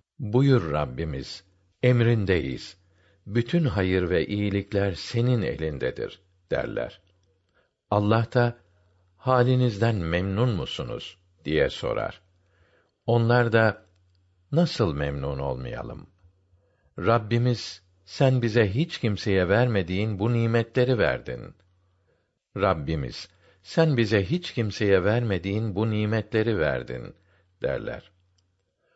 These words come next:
Allah da, 'Size bunlardan daha değerlisini vereyim mi?' buyurur. Cennetlikler, 'Bunlardan daha değerlisi ne olabilir Rabbimiz?'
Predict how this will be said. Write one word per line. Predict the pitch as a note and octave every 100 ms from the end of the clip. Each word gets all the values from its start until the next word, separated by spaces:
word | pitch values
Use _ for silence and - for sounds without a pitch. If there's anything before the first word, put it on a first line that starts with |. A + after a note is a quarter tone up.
| _ _ _ -
Allah | G#2 G2+ A#2 A#2+ -
da, | B2 B2 _ _ _ _ _ _
'Size | - - C3+ C3+ B2+
bunlardan | A2 A2+ G#2 G2 G2+ G2+ E2+
daha | E2+ F2+ A#2+ G2+
değerlisini | E2+ D#2+ D2+ D2 - F2 D2+ C2+
vereyim | D#2 F#2+ A#2 A2+
mi?' | B1 A1+ - _ _ -
buyurur. | A#1 G1+ G1+ - _ _ _ _ _ _ _ _ _ _ _ -
Cennetlikler, | A#2 A#2 A#2 A#2 B2 - C3 C3+ - _ _ _ _ _ _ -
'Bunlardan | C#3 C#3 C#3 C#3+ D3 A#2+
daha | F2+ G2+ F#2
değerlisi | F2+ E2+ D#2+ D#2+ - F#2+ F2
ne | F#2+
olabilir | C3 G#2 D2 B1 A#1+ C2 B1+
Rabbimiz?' | F2+ F2 C#2 C#2 A1+ -